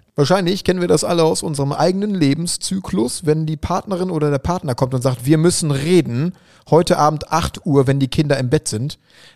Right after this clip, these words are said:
Was passiert innerlich? Du machst dir innerlich bis um acht Uhr aber einen Riesenkopf. Und das Gedankenkarussell dreht sich und dreht sich.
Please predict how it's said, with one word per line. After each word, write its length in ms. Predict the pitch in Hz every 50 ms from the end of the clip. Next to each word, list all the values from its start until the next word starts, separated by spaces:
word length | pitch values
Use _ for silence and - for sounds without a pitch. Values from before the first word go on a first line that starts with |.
| _
Was 180 | - 147 151 -
passiert 400 | - - - - - 160 151 -
innerlich? 540 | - - 104 98 95 92 98 104 - - _ _ - - - - _ _ - -
Du 100 | - 135
machst 260 | 127 143 143 - -
dir 100 | 156 151
innerlich 460 | - 196 180 151 117 113 135 156 - -
bis 460 | 131 120 127 185 208 196 - - - - _
um 240 | 175 170 165 170 - -
acht 360 | - 156 160 - - - -
Uhr 280 | - 147 135 131 - -
aber 180 | 120 117 - 107
einen 160 | 110 113 117
Riesenkopf. 840 | 123 - 147 160 180 170 151 147 156 139 - - - - - - - - _ _ - _ _ _ _
Und 180 | - 127 117
das 160 | 143 127 -
Gedankenkarussell 960 | - - 127 120 151 160 175 175 156 131 139 131 123 123 123 - - 131 123 127 127
dreht 380 | 127 147 127 131 156 160 156 -
sich 240 | - 143 127 - -
und 240 | - 113 110 107 -
dreht 340 | - 113 127 139 147 143 -
sich. 300 | - 131 127 127 -